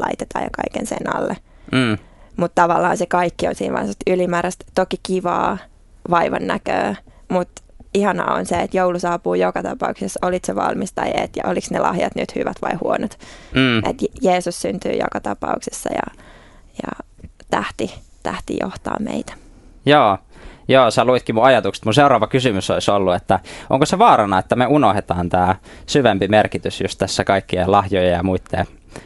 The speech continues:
Speaker 2: pinnallisuuksien keskellä?
Speaker 1: On. O-, ky-, kyllä mä näen, että se on vaarana ja asia, johon erityisesti kristittynä täytyy niinku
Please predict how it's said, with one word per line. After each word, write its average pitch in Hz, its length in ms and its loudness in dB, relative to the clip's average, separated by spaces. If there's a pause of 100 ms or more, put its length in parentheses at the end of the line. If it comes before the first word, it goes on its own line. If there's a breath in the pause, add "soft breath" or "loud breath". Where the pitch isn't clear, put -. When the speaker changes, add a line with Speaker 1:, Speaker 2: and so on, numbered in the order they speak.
(100)
Speaker 2:
pinnallisuuksien 95 880 2
keskellä? - 440 0 (920 loud breath)
Speaker 1:
On. 302 320 0 (180)
O-, 262 120 2 (100)
ky-, 370 120 -2 (200)
kyllä 381 160 0
mä 370 80 -2
näen, 254 260 0
että - 160 -4
se 190 120 2
on 190 120 -2
vaarana 185 420 0
ja 180 200 0 (320)
asia, 190 300 0
johon 196 300 -2
erityisesti 208 480 -4
kristittynä 185 560 -6
täytyy 190 320 -4
niinku 190 400 -2